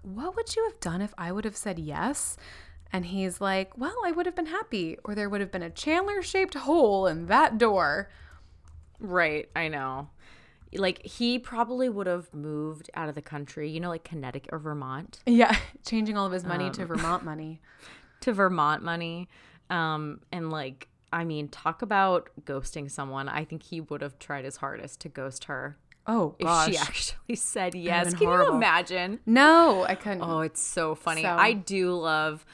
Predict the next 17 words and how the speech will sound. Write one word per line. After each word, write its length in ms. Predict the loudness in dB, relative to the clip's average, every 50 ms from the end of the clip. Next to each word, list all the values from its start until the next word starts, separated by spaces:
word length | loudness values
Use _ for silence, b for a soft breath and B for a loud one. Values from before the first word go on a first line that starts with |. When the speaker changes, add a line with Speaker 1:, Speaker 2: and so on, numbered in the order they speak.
| B B B B B
Speaker 2:
no, 440 | -8 -6 -4 -2 0 0 -2 -2 -4 -8 _ _ -16
uh, 600 | -14 -12 -12 -10 -8 -6 -6 -4 -4 -4 -6 -6 -8 -8 -8
I, 200 | -8 -6 -8 -8 -12 _ _ _ -14
I 140 | -12 -10 -10
am 240 | -8 -8 -8 -8 -8
sorry. 720 | -8 -6 -4 -4 -2 -2 -2 -4 -6 -8 -10 -10 -12 -14 -18 _ _ _ _ _ _ _ _ -16 -10
Best 240 | -6 -6 -6 -4 -4
reason 220 | -4 -4 -4 -4 -8
is 80 | -10
pregnancy, 640 | -10 -10 -8 -6 -6 -4 -6 -6 -6 -4 -4 -4 -4 -4 -6 -6
Speaker 1:
<laughs> 180 | -6 -6 -4
Speaker 2:
being 240 | -4 -4 -4 -2 0
ready, 280 | 0 0 0 0 0 -2
and 80 | -2 -2
actually 500 | 0 -2 -2 -2 -4 -6 -2 -2 0 0
wanting 400 | 2 4 4 6 6 4 4 2
to. 140 | 0 0 -2